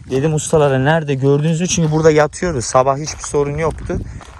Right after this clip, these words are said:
Bir buçuk saat gittim geldim, köpek yok ortada. E,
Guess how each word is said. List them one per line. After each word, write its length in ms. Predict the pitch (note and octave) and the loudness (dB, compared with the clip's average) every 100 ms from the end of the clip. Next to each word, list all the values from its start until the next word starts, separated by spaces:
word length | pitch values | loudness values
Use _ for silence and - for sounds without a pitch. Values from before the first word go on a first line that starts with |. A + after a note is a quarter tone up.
| - _ - | -20 _ -6
Bir 120 | D3+ | -4
buçuk 260 | D3+ - D3 | -2 -6 -6
saat 380 | - C3+ - | 0 2 0
gittim 400 | - D#3+ - C#3+ | -6 -10 -8 -6
geldim, 340 | C3 D#3+ D#3 E3 | 2 2 2 -6
köpek 440 | - C#3 - C#3 | -10 -8 -8 -8
yok 180 | B2+ A#2 | -8 -6
ortada. 380 | A2+ G#2 A2 F#2+ - - - - _ _ - - _ - - _ _ _ _ - - - | -6 -6 -6 -10 -14 -20 -20 -20 _ _ -20 -20 _ -20 -20 _ _ _ _ -20 -20 -20
E, 60 | - | -16